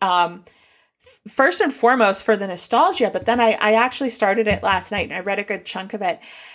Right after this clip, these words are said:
And, like, what an interesting, um, what an interesting story. Just even the fact that she was living, you know, in this area in the sixties, like,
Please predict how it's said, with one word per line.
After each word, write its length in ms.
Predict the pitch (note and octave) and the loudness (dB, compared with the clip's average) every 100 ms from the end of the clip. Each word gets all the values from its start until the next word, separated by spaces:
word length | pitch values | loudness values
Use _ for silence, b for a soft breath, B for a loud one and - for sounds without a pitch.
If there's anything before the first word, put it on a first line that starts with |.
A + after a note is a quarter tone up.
| B B B _ _ | B B B _ _
And, 120 | B3 | 0
like, 180 | B3 A#3 | 2 0
what 360 | G#3+ A3 A3+ C#4+ | -2 2 2 2
an 200 | C#4 F4+ - | -2 -6 -6
interesting, 1200 | A3 A3 - A#3+ A3 - B3+ A3+ G#3 G#3 G3+ G3 G#3 _ _ _ | -4 -2 0 0 -2 -4 0 2 0 -2 -6 -8 -10 _ _ _
um, 760 | G3 F#3 F3 E3+ E3 E3 F3 F#3+ _ _ _ _ _ _ _ _ - | -2 2 2 2 -2 -10 -18 -20 _ _ _ _ _ _ _ _ -18
what 340 | F#3+ G#3+ A3+ | 0 2 4
an 100 | A#3+ | 2
interesting 600 | A3+ G#3+ A3+ G#3 G#3+ G3 | -2 -2 -4 -4 -8 -8
story. 540 | - F#3 E3+ E3+ E3+ B B B - | -8 -4 -4 -4 -6 B B B 0
Just 220 | B3 A#3+ | 0 2
even 200 | D4 D4 | 0 2
the 100 | D#4 | 0
fact 400 | D#4 G#3 A3 - | 2 2 0 0
that 260 | F#3+ - _ | -2 -2 _
she 380 | - - A3+ G#3+ | -8 -4 -4 -4
was 240 | F#3+ F3+ | -6 -8
living, 760 | F3 G#3 C4 B3+ B3 A#3+ A#3+ - _ | -2 0 2 2 2 0 -4 -8 _
you 140 | G#3+ G#3 | -2 0
know, 180 | F#3+ | 0
in 180 | F#3 G3 | 0 -4
this 200 | F#3 F3 | -6 -4
area 440 | - A3 A3 G#3 G#3 | -2 0 2 2 2
in 180 | G3+ F#3+ | -2 -6
the 80 | |
sixties, 760 | F3 G#3+ G#3+ - A3+ G#3+ G#3 F#3+ | -4 -4 -4 -8 -4 -2 -2 0
like, 320 | E3+ E3 | 0 0